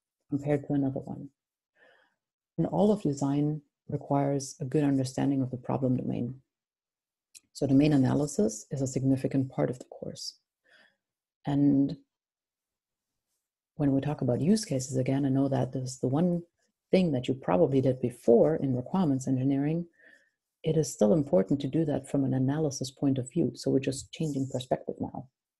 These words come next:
And it makes sense to do a little repeater on that. Now, I'm really curious to hear what your expectations are.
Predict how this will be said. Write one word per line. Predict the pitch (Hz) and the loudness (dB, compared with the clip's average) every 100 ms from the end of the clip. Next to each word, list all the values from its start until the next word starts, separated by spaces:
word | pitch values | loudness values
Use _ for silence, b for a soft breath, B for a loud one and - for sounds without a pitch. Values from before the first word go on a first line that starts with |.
| _ _ _ _ B B B B B _ _ _ _ _ 135 | _ _ _ _ B B B B B _ _ _ _ _ -4
And | |
it | 131 | 0
makes | 135 131 - | 0 0 -2
sense | 139 127 - | -4 -4 -4
to | 127 123 131 - _ - | -2 -2 -6 -14 _ -4
do | 135 | 0
a | 135 | 2
little | 139 | 4
repeater | 135 131 131 131 123 | 4 2 0 -2 -2
on | 123 | -4
that. | 123 - - _ _ _ _ _ _ _ _ _ _ _ - | -6 -8 -18 _ _ _ _ _ _ _ _ _ _ _ -10
Now, | 147 143 160 - | -2 0 -2 -4
I'm | 160 190 | 0 2
really | 196 175 | 2 0
curious | 160 156 143 | 0 0 -2
to | - | -2
hear | 135 135 | -4 -4
what | 139 - | -6 -4
your | 139 135 | -4 -4
expectations | 131 - - - - 135 - | -6 -8 -8 -10 -6 -6 -4
are. | - | -8